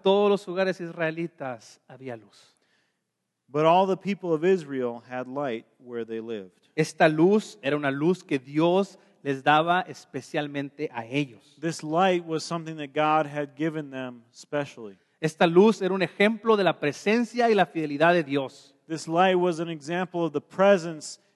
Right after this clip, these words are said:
Speaker 2: and the, the care that God had.
Speaker 1: Es una luz especial que tiene Dios para su pueblo.
Speaker 2: This is a special light that God gives to his people.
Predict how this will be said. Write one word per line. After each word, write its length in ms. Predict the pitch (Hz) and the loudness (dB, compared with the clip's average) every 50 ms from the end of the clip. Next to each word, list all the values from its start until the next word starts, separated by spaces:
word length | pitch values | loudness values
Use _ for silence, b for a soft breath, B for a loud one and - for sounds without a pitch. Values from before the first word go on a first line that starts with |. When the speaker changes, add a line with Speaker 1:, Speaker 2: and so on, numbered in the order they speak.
| _ _ | _ _
Speaker 2:
and 440 | 151 147 147 151 151 151 147 147 139 | -8 -6 -6 -4 -6 -8 -12 -12 -8
the, 180 | 143 139 147 | -6 -6 -6
the 140 | 147 139 135 | -6 -10 -16
care 440 | - - - 180 190 190 175 156 143 | -6 -2 0 2 2 4 2 2 0
that 180 | 131 135 127 | 0 -4 -6
God 240 | 131 131 127 131 127 | -4 -2 -2 -2 -2
had. 360 | 123 135 151 160 139 113 98 - _ | -4 -6 -4 -4 -4 -4 -6 -8 _
Speaker 1:
Es 160 | - 151 143 - | -10 -8 -6 2
una 160 | 185 180 165 | 6 6 6
luz 580 | 160 156 165 202 226 247 262 262 - - - _ _ _ - | 6 6 4 4 6 6 4 2 2 -2 -10 _ _ _ -4
especial 840 | 160 160 - - 156 143 - - 196 202 196 208 226 247 254 254 - - - _ _ | -4 -4 -4 -6 -8 -8 -8 -4 2 4 6 6 6 6 2 0 -6 -12 -20 _ _
que 80 | - 160 | -4 -4
tiene 340 | - - 185 190 185 180 160 | -2 -2 0 0 0 0 2
Dios 500 | 156 175 185 196 208 220 214 - - - _ _ - | 4 4 6 6 6 4 2 0 -4 -20 _ _ -12
para 180 | - 139 135 | -10 -10 -10
su 160 | 131 - - - | -10 -14 -18 -20
pueblo. 480 | _ - 135 139 143 135 127 120 110 - | _ 0 2 2 2 2 -2 -10 -14 -12
Speaker 2:
This 180 | 151 160 143 170 | -12 -10 -8 -8
is 100 | 170 160 | -6 -6
a 80 | 160 | -6
special 520 | 147 - - - 190 190 165 - 185 170 160 | -8 -6 -4 -2 0 0 0 -2 -4 -4 0
light 340 | 165 175 180 180 165 156 | 2 4 4 4 2 -2
that 160 | 151 156 147 - | -6 -10 -8 -4
God 320 | 156 151 156 156 147 135 | -4 -2 -2 -4 -6 -6
gives 360 | 131 156 160 160 147 127 - - | -6 -4 -2 -2 -4 -6 -8 -14
to 160 | - 139 135 | -14 -12 -10
his 160 | 127 127 113 | -10 -12 -14
people. 400 | - - 160 160 139 - _ 104 | -14 -12 -12 -12 -12 -12 _ -20